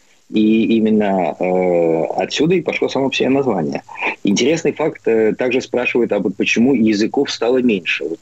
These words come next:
было языков восемьсот шестьдесят семь, а стало восемьсот двадцать девять. Ну, потому что глобализация наступает, и многие начинают уже использовать английский язык в большей степени для языка общения, или токписин, второй язык. Но всё равно, э,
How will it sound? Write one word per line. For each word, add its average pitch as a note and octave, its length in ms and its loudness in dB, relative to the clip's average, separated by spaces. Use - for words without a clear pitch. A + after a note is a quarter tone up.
было F#2+ 220 2
языков F#2+ 460 0
восемьсот F#2+ 400 -2
шестьдесят G2 320 -2
семь, F3 200 0
а G2+ 60 -2
стало B2 240 -2
восемьсот G#2 420 -2
двадцать G2+ 360 0
девять. D#2+ 240 -2
Ну, F2 140 0
потому B2+ 300 -2
что D3+ 100 -4
глобализация E3 680 0
наступает, D#3+ 600 -2
и A2+ 100 2
многие C#3 300 2
начинают B2+ 420 0
уже A2+ 280 -2
использовать G#2+ 520 -2
английский A2+ 420 0
язык F#2 160 0
в F2+ 60 2
большей F#2+ 320 0
степени F2 400 -2
для F2+ 160 0
языка F2 420 -2
общения, F#2+ 680 -2
или F2+ 280 0
токписин, - 880 -2
второй G#2+ 320 0
язык. C3 240 -2
Но A#2 180 2
всё - 200 -4
равно, C#3+ 500 0
э, F#2 100 -8